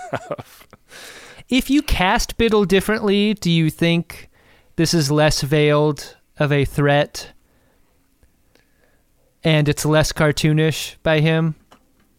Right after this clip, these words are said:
Speaker 1: I don't know. I mean, he's, he does look like a dangerous white, you know?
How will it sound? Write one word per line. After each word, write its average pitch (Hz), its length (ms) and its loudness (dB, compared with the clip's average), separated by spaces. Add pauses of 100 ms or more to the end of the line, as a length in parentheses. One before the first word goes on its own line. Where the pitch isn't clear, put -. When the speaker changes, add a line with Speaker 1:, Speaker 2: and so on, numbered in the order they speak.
(180)
Speaker 1:
I 151 40 -14
don't 202 180 -8
know. 165 280 0
I 127 60 2
mean, 143 280 -2 (100)
he's, 143 680 -4 (400)
he 143 140 -2
does 180 260 2
look 156 300 -2 (200)
like 123 600 -2 (420)
a 120 120 -2
dangerous 117 720 -2
white, 110 400 -2 (580)
you 110 120 0
know? 104 280 -2